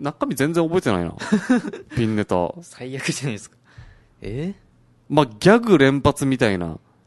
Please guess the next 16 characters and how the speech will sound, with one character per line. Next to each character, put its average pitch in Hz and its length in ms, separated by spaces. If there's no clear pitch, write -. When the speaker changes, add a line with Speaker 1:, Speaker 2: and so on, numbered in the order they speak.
Speaker 2:
ギ 110 100
ャ 120 120
グ 104 120
連 95 180
発。 - 160
あ 101 1000
ー。 - 20
Speaker 1:
感 117 220
じ 110 100
だ 113 80
っ 110 60
た 98 200
な。 90 80
も - 920
う - 20
格 - 220